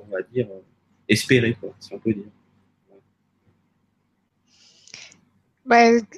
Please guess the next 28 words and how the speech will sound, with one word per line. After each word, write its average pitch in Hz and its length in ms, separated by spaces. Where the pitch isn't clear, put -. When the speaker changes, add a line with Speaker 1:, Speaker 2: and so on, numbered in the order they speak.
Speaker 2:
ça 226 220
me 214 60
parle 233 160
beaucoup 226 340
ce - 80
que - 80
tu 220 200
dis, 208 340
euh, 180 220
par 185 120
rapport 190 300
à 185 80
la 185 140
prise 202 240
de 190 80
la 190 120
place 202 320
en 190 120
tant 196 200
qu'enseignant, 208 640
parce 196 240
que, 202 120
<clears throat> - 260
tu 226 440
vois, 214 400
euh, 180 80
quand 214 180
je, 196 300